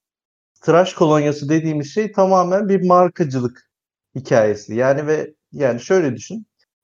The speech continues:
E, Ali Taran diye bir reklamcı abimiz vardır. Kendisini Yeteneksizsiniz Türkiye programının ilk yıllarından hatırlayabilirsiniz. O diyor ki bir gün, işte, Arko firmasına, "Ya bu erkekler bu tıraş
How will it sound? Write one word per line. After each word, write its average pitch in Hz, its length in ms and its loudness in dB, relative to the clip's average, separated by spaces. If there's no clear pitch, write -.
E, 127 460 0
Ali 147 220 -4
Taran 165 400 0
diye 147 120 -4
bir 139 380 -12
reklamcı 139 800 -4
abimiz 131 500 -4
vardır. 113 360 -4
Kendisini 117 600 -6
Yeteneksizsiniz 120 920 -2
Türkiye 117 640 -2
programının 117 540 0
ilk 120 240 -6
yıllarından 113 540 0
hatırlayabilirsiniz. 117 1120 -6
O 165 260 0
diyor 226 180 4
ki 139 160 -4
bir 135 60 2
gün, 117 340 -2
işte, - 200 -10
Arko 139 380 2
firmasına, 117 680 -6
"Ya 147 200 4
bu 185 360 2
erkekler 185 960 -4
bu 143 80 -12
tıraş 185 380 2